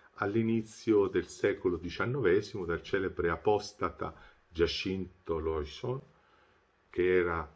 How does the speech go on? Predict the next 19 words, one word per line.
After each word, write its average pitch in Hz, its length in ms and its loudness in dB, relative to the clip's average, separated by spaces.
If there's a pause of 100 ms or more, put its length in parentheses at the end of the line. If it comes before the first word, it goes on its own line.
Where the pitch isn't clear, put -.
già 90 220 2
domenicano, 127 1400 0
poi 87 200 2
diventò 80 480 -4
carmelitano 85 720 -2
scalzo, 127 1080 2
infine 101 500 -4
si 90 160 -8
spretò. 90 580 0 (3000)
Questo 170 480 12
dittato 110 1300 2 (260)
è 135 80 4
un 151 200 6
errore 113 880 6 (460)
che 196 140 12
poi, 127 880 6
no, 120 240 0
fu - 200 -6
subito, 113 1000 4